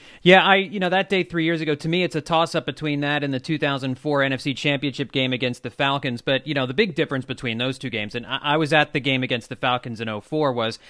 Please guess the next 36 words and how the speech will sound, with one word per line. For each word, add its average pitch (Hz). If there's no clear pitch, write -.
that, 165
that 180
was 202
more 170
of 131
a 131
relief. 113
I 143
mean, 151
I 151
don't 170
know 160
what 151
would 147
have 131
happened 131
if 123
they'd 113
lost 107
that 131
game 135
after 131
losing 131
three 127
sta-, 143
three 143
straight 135
title 131
games, 131
the, 113
the 117
last 123
two 131
at 110
home, 120
and 107